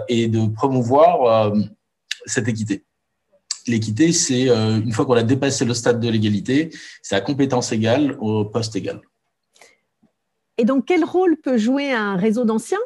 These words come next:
Speaker 2: comme, euh, comme Neoma Alumni pour, euh, justement faire progresser, euh, cette équité. Qu'est-ce que vous pouvez dire à, à tous vos membres,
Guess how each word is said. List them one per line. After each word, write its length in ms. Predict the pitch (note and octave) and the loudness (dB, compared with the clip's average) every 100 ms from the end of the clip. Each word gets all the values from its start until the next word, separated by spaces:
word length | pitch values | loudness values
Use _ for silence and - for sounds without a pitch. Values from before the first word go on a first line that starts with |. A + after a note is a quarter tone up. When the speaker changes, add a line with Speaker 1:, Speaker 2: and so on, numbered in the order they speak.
| - _ | -8 _
Speaker 2:
comme, 240 | - A3 G#3+ | -2 0 0
euh, 1000 | G3+ F#3+ F#3+ F#3 F#3 F3+ F3 F#3 F#3+ F#3+ | -2 -2 -4 -4 -4 -4 -6 -6 -4 -4
comme 200 | - G3+ | -2 0
Neoma 300 | G#3+ G#3+ A3 | 2 2 0
Alumni 420 | G#3 G3+ G#3 B3 G4 - | 0 0 0 0 -2 -2
pour, 220 | D4 A#3+ | -2 0
euh, 160 | A#3 | 0
justement 460 | A3+ B3 - C4 F#4 | 0 -2 -2 -4 -2
faire 200 | D#4 A#3+ | -4 -6
progresser, 640 | - B3+ A#3 A#3+ - D4+ | -4 -2 0 -2 -4 -4
euh, 300 | C#4+ A3+ G#3+ G#3+ | -2 0 0 -2
cette 240 | - A3 | -2 -2
équité. 440 | A#3+ B3 A3 G#3+ - - - | -2 -2 -2 -2 -4 -14 -10
Qu'est-ce 200 | - C4+ | -6 -2
que 80 | - | 0
vous 180 | D4+ D4 | 0 0
pouvez 300 | D#4 C4 C4 | 0 0 2
dire 400 | A3+ F#4 F#4+ - | 2 2 0 -6
à, 420 | G#3+ G#3 G3 F#3 | -6 -4 -2 -4
à 80 | - | -6
tous 180 | G3+ E4+ | -2 0
vos 120 | C4 | 2
membres, 500 | A#3 C#4 A4+ B3 F#3 | 0 0 -2 -2 -4